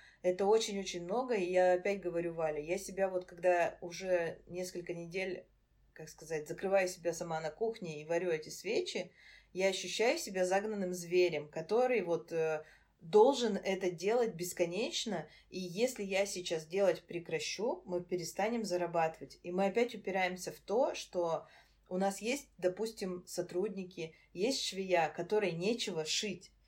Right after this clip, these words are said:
Хотя мы думали, что швея будет бесконечно шить скатерти, так как бабочки сейчас очень плохо продаются у нас, отменили как бы все праздники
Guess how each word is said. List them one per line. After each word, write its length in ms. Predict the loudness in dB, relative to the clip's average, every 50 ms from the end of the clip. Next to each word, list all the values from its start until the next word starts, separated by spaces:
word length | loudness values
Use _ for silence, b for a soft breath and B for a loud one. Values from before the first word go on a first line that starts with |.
| _ _ _ _
Хотя 300 | -4 -2 4 4 4 4
мы 140 | 4 2 0
думали, 340 | 0 2 2 2 0 0
что 220 | -2 -4 -6 -8 -10
швея 360 | -8 -8 -4 -2 0 0 0
будет 200 | 0 -2 -2 -2
бесконечно 560 | -4 -8 -8 -6 -6 -4 -6 -6 -8 -8 -8
шить 240 | -6 -6 -8 -8 -8
скатерти, 720 | -6 -4 -4 -4 -2 -4 -8 -8 -6 -6 -6 -6 -6 B B B B B _
так 140 | -4 0 0
как 160 | 0 0 2
бабочки 420 | 4 4 4 4 0 -6 -8 -10 -10
сейчас 420 | -10 -10 -6 -4 -2 -2 -2 -4
очень 240 | -6 -8 -8 -10 -2
плохо 260 | 0 2 0 0 0 -4
продаются 560 | -8 -4 0 2 2 2 2 0 -6 -10 -12
у 40 | -10
нас, 300 | -8 -10 -10 -8 -8 -8
отменили 460 | -10 -10 -10 -10 -10 -10 -8 -8 -8
как 200 | -8 -8 -8 -10
бы 80 | -10 -12
все 180 | -10 -8 -8 -8
праздники 760 | -4 -2 0 0 0 0 -2 -4 -4 -4 -4 -6 -6 -6